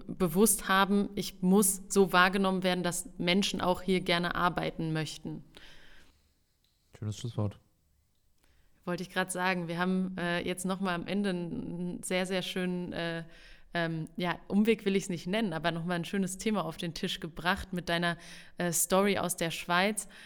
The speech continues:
Speaker 1: Ähm, jetzt aber wirklich Dankeschön, Moritz, dass du dir die Zeit genommen hast, äh, und mit mir über dieses so wichtige Thema gesprochen hast.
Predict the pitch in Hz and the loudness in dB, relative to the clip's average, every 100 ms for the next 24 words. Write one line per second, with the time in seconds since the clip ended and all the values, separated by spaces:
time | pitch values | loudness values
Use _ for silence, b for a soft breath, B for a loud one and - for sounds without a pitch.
0 | B B - 180 175 180 - 175 202 - | B B 0 2 2 -2 -4 0 0 0
1 | 185 180 185 220 190 185 175 - 185 214 | 0 2 2 2 0 -2 -6 4 4 4
2 | 214 180 170 175 180 180 - 185 185 165 | 0 -2 -2 -2 -2 -2 0 0 0 -2
3 | 185 180 - 190 202 190 175 170 170 170 | 0 0 2 2 2 0 -2 -2 -2 -2
4 | 180 190 - - 170 170 180 180 180 185 | -2 -2 -4 -4 -2 -2 -2 -4 -2 0
5 | 196 175 175 180 175 175 196 180 208 185 | 2 0 -2 -2 -6 -2 -2 -2 -4 -2
6 | 175 180 208 202 190 190 - - 180 180 | -4 -2 0 0 0 -2 -4 -2 -2 0
7 | 170 180 | 0 0